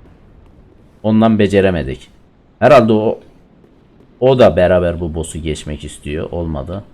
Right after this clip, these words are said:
Gelir mi acaba? Kardeşim bir yardım et be. Yalnız bu, ıı, oyun yine kapanacak gibi. Çünkü böyle takılma oldu mu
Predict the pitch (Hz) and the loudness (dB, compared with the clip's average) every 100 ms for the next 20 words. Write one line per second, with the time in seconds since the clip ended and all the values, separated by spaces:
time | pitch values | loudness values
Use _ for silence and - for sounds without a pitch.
0 | - 95 110 123 90 71 67 64 65 _ | -12 -6 -4 -4 -4 -4 -6 -10 -12 _
1 | _ _ _ _ _ _ _ _ _ 98 | _ _ _ _ _ _ _ _ _ -8
2 | 98 98 95 90 92 90 98 82 - 69 | -6 -6 -6 -4 -4 -2 -4 -8 -8 -10
3 | 67 - _ _ _ _ _ _ _ _ | -10 -14 _ _ _ _ _ _ _ _
4 | _ _ _ _ _ _ _ _ _ _ | _ _ _ _ _ _ _ _ _ _
5 | _ _ - 101 107 - - _ _ - | _ _ -10 -6 -6 -8 -14 _ _ -14
6 | 90 90 87 87 85 - _ _ _ _ | -10 -8 -8 -8 -10 -16 _ _ _ _
7 | _ _ _ _ _ _ _ _ _ _ | _ _ _ _ _ _ _ _ _ _
8 | _ _ _ _ _ _ _ _ - - | _ _ _ _ _ _ _ _ -20 -20
9 | - - _ _ _ _ - 120 113 107 | -20 -20 _ _ _ _ -2 2 2 2
10 | 117 - 90 95 98 117 92 80 101 90 | 0 -4 -6 -4 -2 -4 -4 -10 -10 -8
11 | 104 107 - 98 87 107 113 104 95 110 | -2 -2 -2 -6 -6 -2 0 0 -2 -4
12 | 95 110 | -4 -8